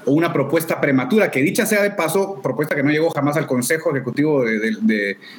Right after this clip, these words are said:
de W T P A, pero fue una propuesta prematura, como ya nos aclaraste igualmente, teniendo en cuenta que primero estamos en pandemia, eh, todas las restricciones de, de, de la llegada de la cuarentena que hablamos, digo, del, del,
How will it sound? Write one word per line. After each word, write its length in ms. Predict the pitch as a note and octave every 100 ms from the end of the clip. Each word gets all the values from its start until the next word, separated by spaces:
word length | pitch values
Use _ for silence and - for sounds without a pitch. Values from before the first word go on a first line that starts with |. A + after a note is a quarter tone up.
| - -
de 80 | G#2+
W 240 | G#2 A2+
T 160 | C3 D#3
P 160 | F3+
A, 320 | D#3 F3 - - - - -
pero 280 | E3+ G3+
fue 120 | - E3
una 140 | G3
propuesta 360 | D#3+ C#3+ D#3+ G#3
prematura, 760 | F#3+ D#3 C3 D#3+ G3+ G#3 - -
como 240 | C#3+ C#3
ya 460 | C3 D3 F3 D#3+ C#3
nos 340 | D3+ - C3+
aclaraste 500 | C#3+ C#3 D#3 D3+ D#3
igualmente, 560 | F3+ D#3+ D#3+ D#3+ G#3+ - - - -
teniendo 320 | C#3 D3 E3
en 60 |
cuenta 340 | D3+ E3+ E3+ G3
que 360 | E3+ D3 C3 - - - - -
primero 260 | - C#3+ G3
estamos 280 | G3 F3+ D#3
en 100 | B2+
pandemia, 640 | - F3+ G3+ F#3+ F#3 F#3 - - - -
eh, 480 | A2+ G#2+ A2 G#2+ - - - - - -
todas 160 | D#3+ D#3
las 60 |
restricciones 500 | C#3 C3+ D3 D#3 C#3+
de, 240 | C3 A#2 A#2+
de, 380 | B2+ B2 A#2
de 320 | A2+ A#2 A2+ A2
la 180 | A#2 A#2
llegada 340 | A#2 D3+ D#3+
de 60 | C#3
la 120 | A2
cuarentena 440 | A#2 A2 D#3+ E3
que 100 | D3
hablamos, 480 | B2 D#3+ G3 F#3 C3+
digo, 240 | C#3 D3 C3
del, 280 | A#2+ A2+
del, 360 | A2 A2 G#2